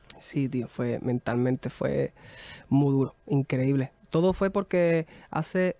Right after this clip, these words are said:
o sea, cuatro meses antes de la velada, Ibai puso un tuit.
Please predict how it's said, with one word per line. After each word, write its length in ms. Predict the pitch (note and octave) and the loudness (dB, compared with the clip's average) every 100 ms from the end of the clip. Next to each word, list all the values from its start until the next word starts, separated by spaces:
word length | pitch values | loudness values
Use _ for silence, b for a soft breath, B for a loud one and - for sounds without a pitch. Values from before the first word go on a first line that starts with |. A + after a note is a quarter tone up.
| - | -10
o 60 | |
sea, 120 | - D3 | -6 -2
cuatro 240 | D3+ E3+ | 0 2
meses 220 | F3+ F3+ | 0 2
antes 200 | F3+ F3+ E3+ | 0 0 2
de 60 | |
la 80 | E3 | 2
velada, 340 | D#3+ F#3 F#3+ A3+ _ b b b b _ | 2 2 0 -8 _ b b b b _
Ibai 240 | D#3+ D3 | 0 2
puso 240 | E3 F3+ F3 | 0 0 0
un 100 | D3+ | 0
tuit. 240 | - C#3 | 0 -4